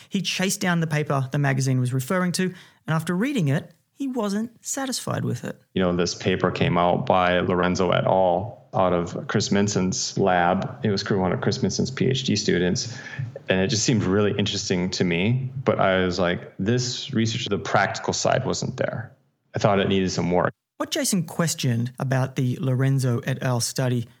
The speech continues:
Speaker 1: was whether heat acclimation conducted by an athlete in a real-world context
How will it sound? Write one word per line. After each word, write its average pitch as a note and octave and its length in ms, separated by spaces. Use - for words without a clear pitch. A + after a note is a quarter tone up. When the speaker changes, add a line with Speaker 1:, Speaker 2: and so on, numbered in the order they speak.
Speaker 1:
was D#3 120
whether E3+ 240
heat G#3+ 320
acclimation C#3+ 600
conducted B2+ 480
by A#2+ 160
an B2+ 60
athlete B2+ 460
in D3 180
a C#3+ 200
real-world D#3 720
context G#3 640